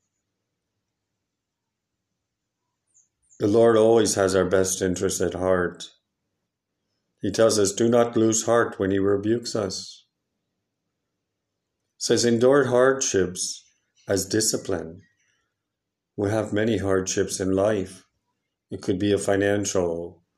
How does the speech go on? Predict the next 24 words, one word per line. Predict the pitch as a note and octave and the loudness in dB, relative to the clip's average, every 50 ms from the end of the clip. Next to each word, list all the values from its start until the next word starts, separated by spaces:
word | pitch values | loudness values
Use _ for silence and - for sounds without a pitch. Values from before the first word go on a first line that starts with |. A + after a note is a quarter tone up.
| _ _ _ _ _ _ _ _ _ _ _ | _ _ _ _ _ _ _ _ _ _ _
you | - G2+ | -6 -2
know, | G2 G2 G2 | 0 2 2
it | G2+ G2 | 0 0
could | - G2+ G2 | 0 -2 -2
be | F#2 G#2 G#2 | 0 0 0
a | G2+ | 0
physical | G2+ - A2+ A#2 A2+ A#2 G2 G#2+ G2+ F#2+ F#2 | 0 0 0 0 0 -2 -2 -2 -2 -2 0
hardship. | F#2 F#2 F2+ E2+ - - - F2+ F2 E2+ - - _ _ _ _ _ _ _ _ _ _ _ _ _ _ _ _ _ _ _ _ _ _ _ _ _ _ _ _ _ _ _ _ _ _ _ _ _ _ _ _ _ _ _ - | -2 -2 -2 -4 -4 -6 -6 -6 -6 -8 -10 -16 _ _ _ _ _ _ _ _ _ _ _ _ _ _ _ _ _ _ _ _ _ _ _ _ _ _ _ _ _ _ _ _ _ _ _ _ _ _ _ _ _ _ _ -12
Sometimes | - - G2 G2+ A2 A2+ A2+ A2 G#2+ A2 | -6 -4 -2 0 0 0 0 0 0 0
even | A2+ A2+ A2+ A2+ A2 | 0 2 2 0 0
spiritual. | G#2+ - - - G#2+ A#2 B2 B2 B2 - F#2+ F2+ F2 F2 F2 F2+ | 0 -2 0 0 0 2 2 0 -2 -2 -4 -2 -2 -2 -2 -4
Sometimes | F2+ - - G2 F#2 - G#2 G2+ G2 G#2 | -6 -6 -6 -6 -4 -4 -4 -4 -4 -4
we | G#2 G2 | -4 -4
go | F#2 G#2 G2+ G2+ | 0 2 0 0
through | G2 - G2+ G2+ G2 | 0 0 0 2 2
a | F#2+ | 2
battle. | F#2 F#2+ F#2+ G2+ A2 A2 G2+ F#2 E2 E2 E2+ D#2+ - _ _ _ _ _ _ _ _ _ _ _ _ _ _ _ _ _ _ _ _ _ _ _ _ _ _ _ _ _ _ _ _ _ _ - | 2 2 2 2 2 2 2 0 0 -4 -8 -14 -18 _ _ _ _ _ _ _ _ _ _ _ _ _ _ _ _ _ _ _ _ _ _ _ _ _ _ _ _ _ _ _ _ _ _ -8
And, | A2 F#2+ | -4 -2
you | F#2+ F#2+ | 0 0
know, | G2 G2 G2+ | 2 2 0
if | G2+ G2+ - | 0 0 -2
we're | G2 F#2+ | -2 0
not | G2 G#2 G#2+ G#2 - - - | 0 0 0 -2 -4 -4 -4
armed | A2 G#2 G#2+ A2 A2+ A2 G#2 G2 F#2 F#2 F#2 - | -2 -2 0 0 0 0 0 -2 -4 -4 -8 -16